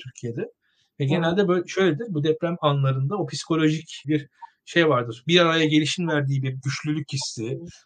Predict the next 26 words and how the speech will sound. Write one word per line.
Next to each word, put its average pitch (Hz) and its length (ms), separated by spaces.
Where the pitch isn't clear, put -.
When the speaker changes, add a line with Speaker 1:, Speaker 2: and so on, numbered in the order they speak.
Speaker 1:
arkasından 156 460
yardımların 156 640
verdiği 143 340
bir 147 280
güven 147 320
hissi 139 360
gelir. 123 360
Ama 143 140
onun 160 140
arkasından 147 540
siz 185 260
acılarınızla 160 560
baş 170 180
başa 156 140
kalırsınız 147 500
ve 180 160
moraller 156 460
yavaş 160 420
yavaş 156 180
düşmeye 151 380
başlar. 131 300
Ne 156 80
yazık 170 260
ki - 60
şu - 180
an 156 180